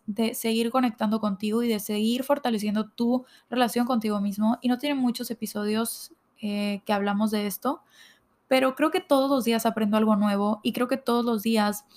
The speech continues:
me siento de una manera nueva y me siento, siento que renazco cada día y, y me siento una persona diferente, eh, no, no diferente, pero una persona como que, que va evolucionando todos los días.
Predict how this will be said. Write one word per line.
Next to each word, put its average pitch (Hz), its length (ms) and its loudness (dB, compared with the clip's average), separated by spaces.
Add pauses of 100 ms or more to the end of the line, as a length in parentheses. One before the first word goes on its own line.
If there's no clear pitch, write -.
(140)
me 226 160 6
siento 226 380 2
de 247 60 4
una 240 120 6
manera 220 500 2 (220)
nueva 220 760 4
y 220 80 2
me 226 100 4
siento, 226 580 0
siento 254 240 0
que 269 100 -2
renazco 214 680 0
cada 214 240 2
día 202 420 0 (340)
y, 226 640 4 (160)
y 233 120 4
me 226 120 6
siento 240 800 2 (1160)
una 330 180 6
persona 277 340 4
diferente, 240 920 0 (260)
eh, 226 420 2
no, 277 220 6
no 320 180 4
diferente, 226 520 4
pero 233 140 2
una 285 180 4
persona 247 400 2
como 220 240 0
que, 214 280 0
que 226 120 2
va 226 120 4
evolucionando 226 920 2
todos 220 400 0
los 208 180 -2
días. 214 460 -2